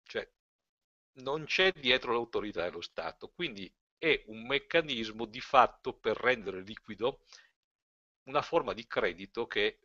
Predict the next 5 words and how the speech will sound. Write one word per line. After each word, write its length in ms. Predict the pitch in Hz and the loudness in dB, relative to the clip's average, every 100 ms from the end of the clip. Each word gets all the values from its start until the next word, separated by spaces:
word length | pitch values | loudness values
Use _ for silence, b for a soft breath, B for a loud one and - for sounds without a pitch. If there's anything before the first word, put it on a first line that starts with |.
| _ _ - | _ _ -14
operatori 680 | 117 131 127 120 147 123 | -4 0 2 2 2 0
privati 640 | 113 135 131 101 92 - 104 | -2 -4 4 6 6 2 -6
si 300 | - 98 - | -4 -6 -10
prestano 520 | - 101 92 - 95 90 | -6 -4 -4 -8 -12 -12
vicendevolmente. 1120 | 95 - 90 87 85 87 82 80 _ 90 | -10 -10 -12 -14 -16 -16 -16 -18 _ -18